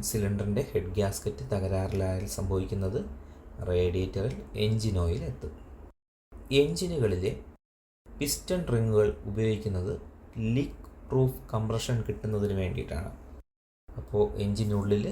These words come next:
പിസ്റ്റൺ റിങ്ങുകൾ ഉപയോഗിക്കുന്നത് ലീക്ക് പ്രൂഫ് കംപ്രഷൻ കിട്ടുന്നതിന് വേണ്ടിയിട്ടാണ്.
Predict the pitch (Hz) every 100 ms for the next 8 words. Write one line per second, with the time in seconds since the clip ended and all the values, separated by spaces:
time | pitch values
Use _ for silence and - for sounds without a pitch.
0 | - - - - 107 123 - - 104 107
1 | 120 120 104 92 95 95 107 104 131 -
2 | - - - 92 92 104 127 - - 127
3 | - - - 110 104 107 - 117 127 -
4 | - - 98 92 95 95 - 64 - -
5 | -